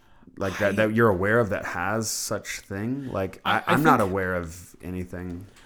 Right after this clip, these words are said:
Speaker 2: Well, I mean, it, it is certainly within the rights of a national health system to decline what they think is futile care.
Speaker 1: Sure.
Speaker 2: That's one thing.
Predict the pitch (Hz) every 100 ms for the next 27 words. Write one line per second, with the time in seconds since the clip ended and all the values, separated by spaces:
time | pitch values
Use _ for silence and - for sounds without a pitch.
0 | - 190 185 190 196 190 - - 196 190
1 | 202 214 - - 240 233 226 170 143 156
2 | 156 135 127 127 - - - - - -
3 | 127 117 120 117 - - - 127 123 131
4 | 123 147 117 120 120 - - 117 110 107
5 | - 127 120 139 165 - - 127 131 -
6 | 151 135 139 131 120 123 117 127 - 120
7 | 113 117 - 139 139 139 - - 110 80
8 | - _ _ - 127 127 131 110 110 123
9 | 139